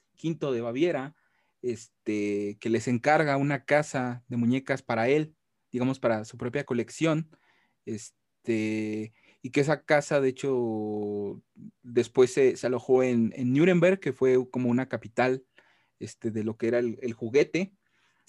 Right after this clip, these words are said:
Este, ahí se diseñaron lo que ya son las bases de la, de la casa de muñecas modernas,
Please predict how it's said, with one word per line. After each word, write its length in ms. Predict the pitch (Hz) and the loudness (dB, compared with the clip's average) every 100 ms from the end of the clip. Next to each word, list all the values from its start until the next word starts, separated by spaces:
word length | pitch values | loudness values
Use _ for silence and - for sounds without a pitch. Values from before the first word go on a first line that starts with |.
| - | -14
Este, 1120 | 120 110 - _ - 113 107 107 107 104 107 | -12 -12 -18 _ -4 -2 -2 -4 -6 -6 -4
ahí 140 | 113 131 | 2 2
se 120 | 160 | 2
diseñaron 460 | 143 131 127 135 131 | 0 2 4 4 2
lo 100 | - | 0
que 160 | 117 | 0
ya 160 | 117 123 | 2 0
son 200 | - 135 | 2 0
las 120 | 120 | 0
bases 260 | 123 123 120 | -2 -2 -2
de 100 | 117 | -2
la, 180 | 110 110 | -4 -6
de 160 | 120 | -4
la 120 | 117 110 | -4 -2
casa 220 | 123 143 | -4 -2
de 80 | 127 | 0
muñecas 400 | 113 117 127 120 | 2 0 -2 -6
modernas, 720 | 110 131 208 165 127 117 | -2 0 0 -2 -8 -14